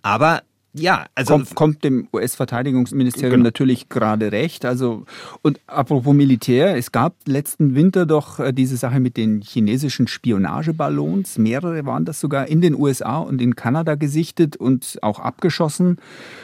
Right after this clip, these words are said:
Speaker 2: worden durch das U-S-Verteidigungsministerium. Und da gab's ja auch Spekulationen, dass diese Ballons vielleicht nicht alle unbedingt von China geschickt worden waren.
Speaker 1: Ja, also gut, bei dem einen Ballon war das ziemlich klar, aber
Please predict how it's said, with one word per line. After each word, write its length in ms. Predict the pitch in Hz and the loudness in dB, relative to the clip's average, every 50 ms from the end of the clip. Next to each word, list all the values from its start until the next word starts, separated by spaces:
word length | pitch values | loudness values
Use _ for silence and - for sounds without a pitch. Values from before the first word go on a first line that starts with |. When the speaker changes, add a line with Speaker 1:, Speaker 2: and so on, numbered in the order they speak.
| - - - _ | -20 -20 -18 _
Speaker 2:
worden 480 | - 135 135 135 147 156 170 175 156 147 | -2 2 4 4 4 6 6 4 4 6
durch 260 | - 156 160 139 - | 4 4 4 2 -2
das 260 | - 123 117 - - | -8 -8 -8 -8 -6
U-S-Verteidigungsministerium. 1400 | - 131 110 - 131 - - 135 - 127 135 156 165 175 160 147 - 165 160 156 147 - 156 147 156 151 143 123 - _ _ _ _ _ | -2 -2 0 0 -2 -2 -4 -2 0 0 0 2 2 2 0 2 2 2 2 2 2 2 2 4 4 4 2 2 0 _ _ _ _ _
Und 300 | - 160 170 143 127 - | -4 2 2 2 4 4
da 100 | 139 120 | 2 0
gab's 360 | 113 - 101 101 143 156 - | 2 0 0 -2 -2 -2 -2
ja 100 | - 180 - | -4 -4 -2
auch 120 | 147 135 | -4 -6
Spekulationen, 760 | - - - 143 - 147 127 123 117 - - 131 135 165 165 | -6 -4 -6 -2 0 0 0 0 0 0 0 0 0 2 2
dass 140 | 135 123 - | 0 -2 -2
diese 220 | - 143 123 131 120 | -2 0 0 0 2
Ballons 520 | 104 117 104 107 104 110 131 170 175 - | 2 2 2 2 2 2 0 0 -2 -2
vielleicht 420 | - 151 135 131 131 - - _ | -4 -2 -2 -2 -2 -4 -8 _
nicht 520 | - 131 135 135 156 185 185 - - _ - | -2 0 0 2 0 0 -2 -4 -10 _ -6
alle 280 | - - 147 160 180 | -4 -4 -2 -4 -4
unbedingt 440 | - 139 147 147 156 156 170 175 156 | -4 -6 -6 -4 -4 -4 -6 -6 -6
von 160 | - 160 156 | -4 -6 -6
China 260 | 147 - 226 220 180 113 | -2 0 0 0 0 0
geschickt 340 | 98 92 - - - - | -6 -8 -12 -14 -14 -14
worden 220 | - - - - - | -16 -14 -12 -14 -14
waren. 260 | - - - 143 - _ _ _ _ _ _ | -14 -14 -14 -14 -16 _ _ _ _ _ _
Speaker 1:
Ja, 260 | - 156 139 - - _ _ _ | 0 0 0 0 -6 _ _ _
also 140 | - 120 - | -6 -4 -2
gut, 140 | 107 139 - | -2 -2 -2
bei 120 | - 113 | -2 -2
dem 100 | 117 - | -2 -4
einen 220 | - - 156 196 202 | -4 -2 0 0 2
Ballon 300 | 185 160 151 151 156 139 | 2 2 2 0 0 0
war 100 | 131 127 | -2 -4
das 140 | 123 117 - | -4 -8 -12
ziemlich 240 | - 117 117 101 - | -10 -10 -10 -10 -6
klar, 200 | - 139 151 - | -2 0 0 0
aber 140 | 196 123 | 0 -4